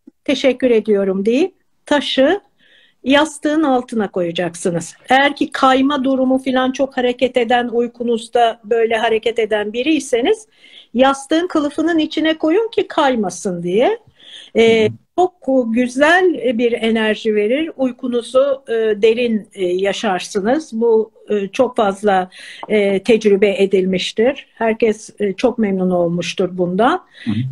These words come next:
Speaker 1: E, ve bunu yirmi bir gün çıkartmayın. Yani, e, çarşaflarınızı değiştirseniz bile o taş yine orada kalsın. Çünkü yirmi bir günde,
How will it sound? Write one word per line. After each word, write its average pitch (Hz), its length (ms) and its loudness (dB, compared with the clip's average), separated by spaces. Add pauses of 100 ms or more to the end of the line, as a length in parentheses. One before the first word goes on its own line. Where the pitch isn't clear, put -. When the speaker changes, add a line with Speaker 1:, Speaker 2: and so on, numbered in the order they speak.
(260)
Speaker 1:
E, 285 60 6
ve 269 60 4
bunu 311 180 4
yirmi 285 400 2
bir 330 220 4
gün 277 340 2
çıkartmayın. 214 880 -2 (240)
Yani, 202 500 0 (120)
e, 190 540 -2
çarşaflarınızı 220 920 0
değiştirseniz 220 960 0
bile 214 380 2
o 226 120 0
taş 226 320 -2
yine 226 220 -2
orada 214 640 0
kalsın. 240 580 0 (420)
Çünkü 262 240 0
yirmi 254 380 4
bir 294 160 2
günde, 240 640 4